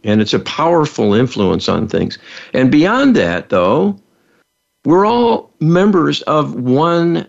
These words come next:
human family. And we know that. We sense it.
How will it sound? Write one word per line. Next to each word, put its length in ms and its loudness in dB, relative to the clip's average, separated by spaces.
human 720 0
family. 880 -2
And 380 2
we 260 2
know 420 2
that. 340 -6
We 420 0
sense 520 0
it. 220 -4